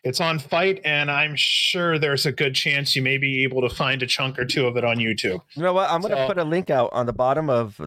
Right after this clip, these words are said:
Speaker 2: whenever
Speaker 1: Perfect.
Speaker 2: this gets u-, uploaded to YouTube, it'll be on the link. It'll be on the link on bottom of Spotify, Apple, and wherever you get your podcast. I will put a link to this match as well, so that way, if you wanna check it out, uh, check it out on the bottom. And what time did you say it was started at,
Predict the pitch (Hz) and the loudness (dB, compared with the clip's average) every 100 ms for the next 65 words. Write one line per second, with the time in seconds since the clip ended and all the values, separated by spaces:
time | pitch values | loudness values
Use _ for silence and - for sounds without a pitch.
0 | 87 104 113 - 117 117 277 127 - 135 | -14 -8 -6 -6 -2 0 0 0 -2 -2
1 | - 135 117 135 135 135 123 135 165 196 | 0 0 2 0 0 0 0 -2 -2 0
2 | 196 160 123 131 131 123 139 180 135 104 | 0 0 -2 0 0 0 -2 -2 -4 -2
3 | 117 113 101 120 131 117 117 120 120 123 | -2 -2 -2 -4 -4 -4 -2 0 0 0
4 | 120 131 135 117 120 139 - 123 - 131 | -4 0 0 0 0 2 2 -2 -2 -2
5 | 123 120 117 117 120 - 131 131 - 143 | 0 -2 -2 -4 -4 -4 -2 -2 0 -2
6 | - - - - - 123 131 - 135 120 | -4 -10 -16 -16 -4 0 0 -2 -2 0
7 | 135 135 - - 120 107 104 - 113 117 | -2 -4 -8 -4 -2 0 -2 -2 -2 -2
8 | - - 107 104 101 107 107 - 104 101 | -2 0 -2 0 0 2 0 0 0 0
9 | 107 104 113 107 110 - 110 110 120 131 | 0 -2 -2 -2 -2 -4 -6 0 0 0
10 | - - - _ 101 104 101 98 - 131 | -4 -16 -18 _ 0 2 2 -2 -4 -4
11 | 131 135 127 113 104 139 156 170 160 117 | 0 0 0 -2 0 0 2 0 -2 -4
12 | 117 147 - 165 160 180 - 175 180 156 | -2 -2 -2 -4 -4 -4 -2 0 0 -4
13 | 151 170 165 170 180 185 | -6 -2 -2 0 -2 -2